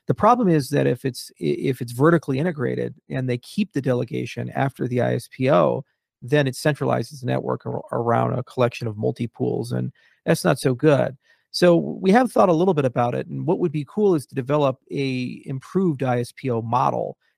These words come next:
And actually, uh, one of the things that we've been looking at is, uh, is contingent staking. So there it solves some regulatory problems, but also it could make a much more sophisticated delegation setup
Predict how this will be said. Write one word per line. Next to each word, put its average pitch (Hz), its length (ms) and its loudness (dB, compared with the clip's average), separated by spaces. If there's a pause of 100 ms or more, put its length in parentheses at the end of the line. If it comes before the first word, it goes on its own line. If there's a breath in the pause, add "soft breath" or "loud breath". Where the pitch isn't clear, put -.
And 147 120 0
actually, 156 580 0
uh, 127 160 -2
one 160 160 -2
of 190 40 -4
the 160 60 -4
things 143 240 -6
that 139 100 -6
we've 131 160 -4
been 127 140 -4
looking 139 380 -2
at 131 160 -2
is, 123 180 -6 (100)
uh, 123 280 -2
is - 160 -6
contingent 139 560 -4
staking. - 580 -4 (440)
So 143 460 2
there 190 320 6
it 156 80 2
solves 160 260 2
some 135 120 -2
regulatory 156 600 -2
problems, 135 400 -2
but 143 140 -6
also 160 360 -2
it 139 120 -6
could 127 140 -8
make 151 200 0
a 147 40 -4
much 156 280 0
more 151 140 0
sophisticated 131 760 -4
delegation 131 540 0
setup 127 400 -2